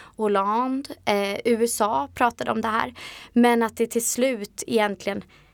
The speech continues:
inte blev någonting alls. Utan man skapade någon form av arbetsgrupp, eh, som arbetade med att förhindra, minimera och förebygga förflyttningar på grund av klimat-, eh, förändringarnas negativa effekter.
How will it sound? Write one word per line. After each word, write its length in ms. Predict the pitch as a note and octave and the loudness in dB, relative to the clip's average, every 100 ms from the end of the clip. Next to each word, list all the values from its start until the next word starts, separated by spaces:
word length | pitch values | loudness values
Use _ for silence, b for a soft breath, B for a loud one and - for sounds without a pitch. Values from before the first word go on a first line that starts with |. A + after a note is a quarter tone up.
| b _ - | b _ 2
inte 280 | A#3 G3+ | 2 2
blev 220 | G3+ G3+ G3+ | -6 -6 -4
någonting 520 | G3 G3+ G3 F#3 G3+ | -4 -6 -6 -8 -2
alls. 480 | - G#3+ - A#3 - | 0 0 -2 -8 -4
Utan 540 | G#3 G3 G#3+ G3 G3 | -4 -2 -2 -2 -2
man 140 | G#3 A3 | 0 -2
skapade 440 | - A3 - F#3 | 0 -2 -2 -6
någon 140 | F#3 F3 | -6 -6
form 220 | F#3+ F#3 | -6 -6
av 120 | F3+ | -4
arbetsgrupp, 680 | - A#3 A3 A#3 - A#3 C#4+ _ _ - B B B | 0 0 -2 -6 -2 -2 -2 _ _ -20 B B B
eh, 220 | - G#3 G3 | 0 0 0
som 180 | - | -2
arbetade 480 | G3+ F#3+ F3+ - F#3 | -2 0 -2 -2 -2
med 180 | F3 E3 | -2 -4
att 100 | - | -4
förhindra, 600 | - A#3 A3+ G#3 F3+ G3+ | 0 2 2 0 -4 -2
minimera 600 | G3+ A#3+ A#3 G#3 F#3 E3+ | 2 2 2 -2 -6 -6
och 100 | F3 | -8
förebygga 1120 | - A3+ A3+ G3 F#3 F3 G#3 G3+ D#3+ E3+ D#3 B B | 0 4 4 2 -4 -2 0 0 -4 -6 -6 B B
förflyttningar 600 | - A#3 G3 - G3 F#3 | -2 0 -2 -6 -6 -6
på 140 | F3+ | -6
grund 380 | F#3 G#3 G3 F3+ - | -2 -2 -2 -4 -2
av 320 | F#3 F3 G3 | -2 -2 -6
klimat-, 480 | - G3 F3+ - - | -6 -2 -2 -4 -6
eh, 240 | F#3+ F#3 | -4 -6
förändringarnas 600 | - G#3 G3 F#3 F3+ F#3+ - | -4 0 0 -2 -6 -4 -2
negativa 720 | F#3+ F3+ F#3+ - - F#2+ - - | -2 -2 -8 -6 -4 -4 -6 -6
effekter. 480 | G#3 G#3 - - | -4 -4 -6 -8